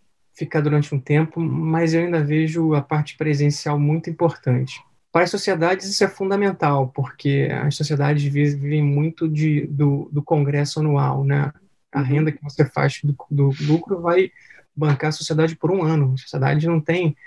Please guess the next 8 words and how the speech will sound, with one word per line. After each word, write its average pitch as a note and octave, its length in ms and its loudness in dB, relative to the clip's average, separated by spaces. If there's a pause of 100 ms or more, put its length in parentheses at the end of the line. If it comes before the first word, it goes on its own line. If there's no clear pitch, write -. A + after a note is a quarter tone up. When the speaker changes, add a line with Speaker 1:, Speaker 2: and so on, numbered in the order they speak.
(320)
Speaker 1:
as C#3 180 -4
mensalidades, C#3+ 760 0
anuidades, C#3+ 640 0
isso E3+ 240 -4
não, F#3 140 0
não, D3 520 0 (340)
não D3+ 240 -6 (440)
banca D3+ 500 0